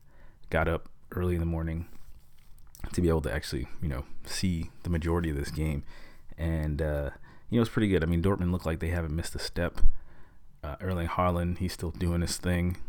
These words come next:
Uh, he, he had a, an amazing goal, um, in the game. Um, but, you know,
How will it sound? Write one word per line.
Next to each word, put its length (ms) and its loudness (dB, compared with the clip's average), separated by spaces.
Uh, 60 -6
he, 160 0
he 160 -4
had 100 -2
a, 180 -4
an 80 -6
amazing 440 -2
goal, 340 -4
um, 380 -6
in 120 -2
the 80 0
game. 400 0
Um, 460 -6
but, 340 -2
you 120 -2
know, 160 -2